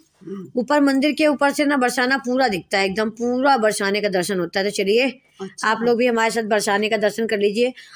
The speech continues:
Speaker 2: और एक सामने ये महल बना था, किसी राजा का महल बताया था, बताया जा रहा था, पता नहीं,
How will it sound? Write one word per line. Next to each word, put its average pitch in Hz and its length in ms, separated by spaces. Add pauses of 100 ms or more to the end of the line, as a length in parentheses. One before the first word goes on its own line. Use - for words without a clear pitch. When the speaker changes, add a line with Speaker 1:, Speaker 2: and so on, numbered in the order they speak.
(140)
Speaker 2:
और 277 160
एक 349 140
सामने 311 400
ये 330 80
महल 262 300
बना 196 220
था, 226 140
किसी 226 260
राजा 214 280
का 226 120
महल 214 160
बताया 170 280
था, 208 320 (300)
बताया 185 220
जा 202 80
रहा 196 80
था, 214 120
पता 196 240
नहीं, 220 220